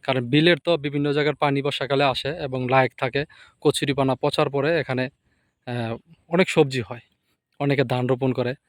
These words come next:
তো যার যেটা ভালো লাগে। আর ওই সাইডটা থেকে নিচেতে কিন্তু কচু লাগানো হয়ে গেছে। তো যাই হোক, সবাই ভালো থাকবেন, আর আমার এই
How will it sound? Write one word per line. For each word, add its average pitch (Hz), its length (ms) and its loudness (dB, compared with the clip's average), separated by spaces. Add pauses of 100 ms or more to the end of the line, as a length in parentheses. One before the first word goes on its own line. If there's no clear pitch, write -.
(240)
তো 185 120 0
যার 139 260 2
যেটা 139 220 0
ভালো 120 220 0
লাগে। 120 240 -4 (600)
আর 123 200 -4
ওই 147 140 -2
সাইডটা 147 280 -2
থেকে 139 200 -2
নিচেতে 143 400 0
কিন্তু 139 220 -4
কচু 160 180 -6
লাগানো 143 280 0
হয়ে 123 160 -4
গেছে। 135 200 -6 (1200)
তো - 100 -2
যাই 160 200 2
হোক, 208 160 4 (240)
সবাই 151 340 -2
ভালো 139 220 2
থাকবেন, 160 340 0 (960)
আর 123 220 0 (320)
আমার 127 200 -2
এই 131 140 2